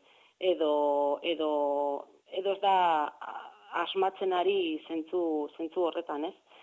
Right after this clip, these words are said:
Eta, bueno, nik uste dute hori alderdi politikoen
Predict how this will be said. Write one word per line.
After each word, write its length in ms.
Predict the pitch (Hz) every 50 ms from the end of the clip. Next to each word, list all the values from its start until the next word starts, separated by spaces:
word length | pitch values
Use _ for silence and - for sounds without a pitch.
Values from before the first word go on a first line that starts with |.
| - - - -
Eta, 480 | - 190 185 185 180 175 170 170 170 170
bueno, 240 | 170 202 214 208 208
nik 180 | 202 202 196
uste 160 | 208 - - 214
dute 220 | 214 - 208 202 202 196 196 196 - - - - - _
hori 160 | 202 208 202
alderdi 320 | 190 190 196 196 196 208
politikoen 680 | 202 - 202 208 196 202 202 - 202 202 202 196 196 196